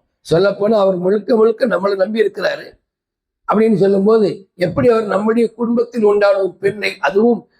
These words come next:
மிக பரிசுத்தமான பெண்மணி, நாயகத்தினுடைய மனைவிமார்களில் ஒருவர், அப்படி இருக்கும்போது எப்படி அவர் பேசலாம்? "இனிமேல் வல்லாஹி," அவர் சொன்னார், "இனிமேல் வல்லாஹி, அல்லாஹ்வின் சத்தியமாக நான் அவருக்கு இனிமேல் ஒத்த பைசா கொடுக்க மாட்டேன்."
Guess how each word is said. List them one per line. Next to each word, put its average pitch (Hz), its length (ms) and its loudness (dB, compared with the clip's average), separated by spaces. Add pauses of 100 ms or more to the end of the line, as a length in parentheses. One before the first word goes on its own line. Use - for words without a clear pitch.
மிக 165 200 2
பரிசுத்தமான 196 760 0
பெண்மணி, 202 420 -2
நாயகத்தினுடைய 202 840 0
மனைவிமார்களில் 208 760 -2
ஒருவர், 214 340 2 (400)
அப்படி 220 220 0
இருக்கும்போது 233 360 0
எப்படி 226 220 0
அவர் 214 180 0
பேசலாம்? 190 480 0 (300)
"இனிமேல் 214 560 2
வல்லாஹி," 190 680 0 (500)
அவர் 185 140 2
சொன்னார், 160 360 0
"இனிமேல் 214 520 2
வல்லாஹி, 196 520 2 (100)
அல்லாஹ்வின் 202 440 0
சத்தியமாக 160 580 -4 (340)
நான் 151 140 0
அவருக்கு 165 280 2
இனிமேல் 180 260 4
ஒத்த 175 360 0
பைசா 180 320 0
கொடுக்க - 300 -10
மாட்டேன்." - 320 -16